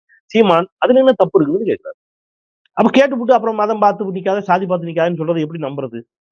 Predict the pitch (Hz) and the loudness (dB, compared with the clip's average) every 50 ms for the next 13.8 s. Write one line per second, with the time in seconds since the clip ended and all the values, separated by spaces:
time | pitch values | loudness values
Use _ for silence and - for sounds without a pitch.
0 | _ _ _ _ _ - - 170 214 233 226 190 202 196 202 196 185 - 175 147 | _ _ _ _ _ -2 0 2 2 2 0 -2 -4 -4 -4 -8 -10 -6 -6 -4
1 | 147 175 226 240 240 - 123 117 104 87 - - _ _ _ _ _ _ _ - | -4 -4 -8 -8 -10 -10 -12 -10 -10 -12 -14 -18 _ _ _ _ _ _ _ 0
2 | 139 170 196 214 247 247 202 202 220 226 214 202 170 190 196 196 190 190 185 180 | 0 2 4 4 4 2 2 2 2 2 2 2 0 -2 -4 -2 -2 -2 -4 -2
3 | 165 185 175 165 165 156 156 175 180 262 247 247 - - _ - 156 175 190 214 | -2 -4 -2 0 -2 0 -2 0 -2 -2 -2 -4 -8 -20 _ 0 0 2 2 4
4 | 214 208 185 175 170 165 160 175 185 180 160 156 160 156 147 127 110 117 147 131 | 4 4 2 4 4 4 4 4 4 2 0 0 2 2 4 4 4 4 2 0
5 | 87 - _ _ _ _ _ _ - 147 160 156 180 185 170 165 147 147 143 160 | 0 -2 _ _ _ _ _ _ -2 -2 0 2 0 0 0 0 -2 -2 0 0
6 | 208 254 247 - _ _ _ _ _ _ _ _ - 170 190 226 220 202 185 170 | -2 -2 -2 -6 _ _ _ _ _ _ _ _ 0 2 4 4 4 4 4 2
7 | 175 202 185 156 175 208 220 214 208 170 180 170 160 160 170 151 147 151 160 156 | 0 0 0 2 2 2 4 2 2 4 4 2 2 0 0 2 2 2 2 2
8 | 143 139 156 170 170 - 139 165 226 226 - - 165 156 160 - 202 196 185 170 | 0 -4 -6 -6 -4 -4 -4 -2 -2 -4 -2 -2 -2 -2 0 -2 -2 0 0 0
9 | 165 139 160 151 147 147 165 139 147 160 185 196 175 170 160 143 - 160 165 202 | 0 0 0 -2 0 0 -2 -2 -2 -2 0 0 2 2 0 0 0 2 2 2
10 | 196 175 - 147 151 170 175 156 143 131 127 127 117 - 143 120 - - 90 - | 2 2 -2 0 2 2 4 4 4 2 0 -4 -4 -4 -4 -4 -4 -6 -10 -10
11 | _ _ _ _ _ _ _ _ _ _ _ _ _ _ _ _ _ _ _ _ | _ _ _ _ _ _ _ _ _ _ _ _ _ _ _ _ _ _ _ _
12 | _ _ - 147 175 190 190 180 170 170 190 180 190 190 208 202 190 175 - 175 | _ _ -2 0 2 4 4 4 4 2 0 2 2 2 4 4 2 2 2 2
13 | 175 165 170 160 143 135 120 117 107 107 147 180 151 92 - _ | 0 2 2 2 2 2 2 2 -2 -2 -4 -6 -6 -8 -12 _